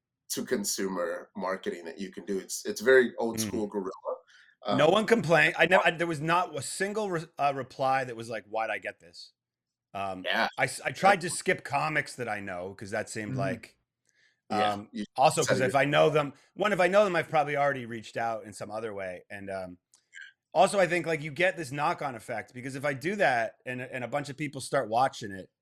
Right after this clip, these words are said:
Speaker 2: then the algorithm picks up that there's people watching it and starts showing it to more people, and the whole thing, you know,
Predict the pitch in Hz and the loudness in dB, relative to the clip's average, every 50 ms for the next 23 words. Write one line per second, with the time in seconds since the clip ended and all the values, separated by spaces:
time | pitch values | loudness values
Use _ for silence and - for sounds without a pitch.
0 | _ _ _ _ _ _ _ _ _ _ _ _ _ - - 120 120 123 123 131 | _ _ _ _ _ _ _ _ _ _ _ _ _ -8 -6 -4 -2 0 4 6
1 | 143 156 165 143 147 127 123 123 120 123 110 98 - 131 120 - - 147 151 - | 6 6 6 4 2 0 0 0 -2 -2 -6 -6 -8 -10 -8 -2 0 0 0 0
2 | 127 113 110 104 92 - 143 135 123 127 110 104 107 104 101 - - 101 104 101 | -2 -10 -10 -10 -12 -8 -6 -6 -6 -6 -4 -4 -2 -2 -2 -4 -8 -10 -10 -10
3 | 95 - - 120 110 - - - 127 120 117 110 - - 104 101 101 92 - 117 | -10 -6 -6 -6 -6 -6 -4 -2 -2 -2 -2 -4 -6 -8 -8 -6 -8 -6 -2 -2
4 | 120 117 - - 98 92 95 95 98 92 107 107 101 98 - 110 101 98 95 95 | -2 -2 0 -2 -2 -2 -2 -2 -4 -2 0 0 0 0 -2 -4 -4 -4 -4 -8
5 | 95 98 107 101 95 92 87 87 | -14 -18 -16 -12 -12 -12 -12 -14